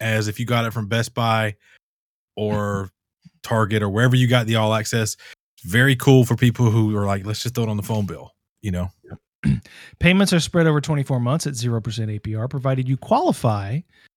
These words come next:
Speaker 2: for a credit check. With these bundle deals, the subscription does provide a certain amount of savings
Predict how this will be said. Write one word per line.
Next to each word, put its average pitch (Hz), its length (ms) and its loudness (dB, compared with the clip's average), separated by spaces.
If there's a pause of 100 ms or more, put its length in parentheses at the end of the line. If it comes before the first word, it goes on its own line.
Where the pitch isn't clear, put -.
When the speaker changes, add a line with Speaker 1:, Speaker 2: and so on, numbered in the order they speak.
(180)
Speaker 2:
for 185 180 2
a 190 100 4
credit 214 420 2
check. - 480 -4 (440)
With 147 140 4
these 165 160 8
bundle 151 300 4
deals, 151 420 4
the 151 100 0
subscription 160 600 -2
does 170 200 2
provide 156 340 2
a 139 60 4
certain 196 300 -2
amount 165 240 2
of 135 200 0
savings 165 880 -2